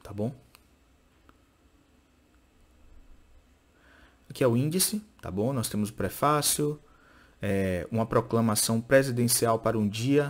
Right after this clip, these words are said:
nacional de jejum e oração. Isso aqui é muito interessante, essa parte. E aí temos todos os capítulos, tá bom? Que vamos lendo aos pouquinhos e comentando e falando e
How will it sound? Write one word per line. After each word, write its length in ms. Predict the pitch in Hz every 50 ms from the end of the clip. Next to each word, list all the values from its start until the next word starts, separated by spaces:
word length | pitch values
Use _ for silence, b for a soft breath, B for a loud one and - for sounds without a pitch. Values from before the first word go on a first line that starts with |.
| 147 -
nacional 480 | 107 104 107 - - 107 104 104 101
de 100 | 98 98
jejum 380 | 98 101 98 92 98 101 107 104
e 60 | 98
oração. 520 | 95 90 92 - - - 117 127 135 147 147 -
Isso 100 | - -
aqui 140 | 107 -
é 20 | 117
muito 140 | 113 123 127
interessante, 400 | - 131 120 113 - - 113 -
essa 160 | - - 107
parte. 500 | - - 117 123 135 131 123 - - 151 - B B B B B B B B B B B B -
E 60 | 123
aí 80 | 123 123
temos 240 | 123 147 143 139
todos 260 | 139 - 147 151 151 147
os 160 | 147 143 -
capítulos, 600 | - - 151 147 - 131 110 - - 82 98 -
tá 100 | - 110
bom? 160 | 101 110 131
Que 140 | 156 - -
vamos 200 | 160 170 175 160
lendo 280 | 151 151 151 151 151 151
aos 160 | 143 147 147
pouquinhos 600 | - - 156 160 - - 156 156 160 156 143 139
e 80 | 143 127
comentando 760 | 131 135 139 135 131 127 123 131 123 127 131 131 127 120 120
e 80 | 117
falando 640 | 113 - - 120 110 110 110 113 113 117 117 123 123 B B B B B B B B B B - -
e 640 | 311 151 117 113 113 113 113 110 110 110 107 107